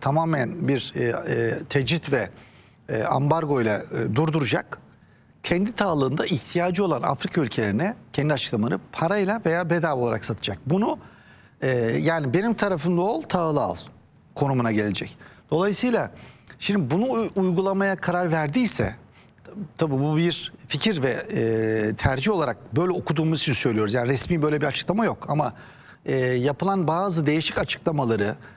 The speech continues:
yapılan bazı hareketleri bu şekilde bağlayabiliriz. İşte Nijer örneğinde olduğu gibi. İşte bu Wagner'e de belki birazdan konuşacağız. Yani Wagner'in Afrika'ya kaydırılması gibi. Dolayısıyla Rusya tahılı bir silah gibi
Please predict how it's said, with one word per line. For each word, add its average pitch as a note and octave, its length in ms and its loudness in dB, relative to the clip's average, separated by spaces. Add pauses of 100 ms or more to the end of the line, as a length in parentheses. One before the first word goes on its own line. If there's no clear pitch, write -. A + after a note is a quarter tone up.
(180)
yapılan F3 400 0
bazı E3 360 2
hareketleri C#3+ 640 0 (160)
bu G3+ 100 2
şekilde F#3 440 0
bağlayabiliriz. D3 720 0 (220)
İşte C#3+ 200 0
Nijer D#3+ 260 2
örneğinde C#3+ 400 2
olduğu C3+ 280 2
gibi. G#2 260 0 (300)
İşte C#3+ 160 -2
bu C3 40 2
Wagner'e D#3 460 2
de D3 80 0
belki B2+ 240 0
birazdan A2+ 340 0
konuşacağız. A#2+ 500 -2
Yani C#3 160 0
Wagner'in C#3 380 0
Afrika'ya C#3 460 -2
kaydırılması C3 680 0
gibi. G#2+ 240 0 (580)
Dolayısıyla G3+ 580 0 (640)
Rusya G#3+ 520 0 (720)
tahılı F3 500 2 (880)
bir D3+ 180 0
silah F#3+ 540 0
gibi A#2+ 360 0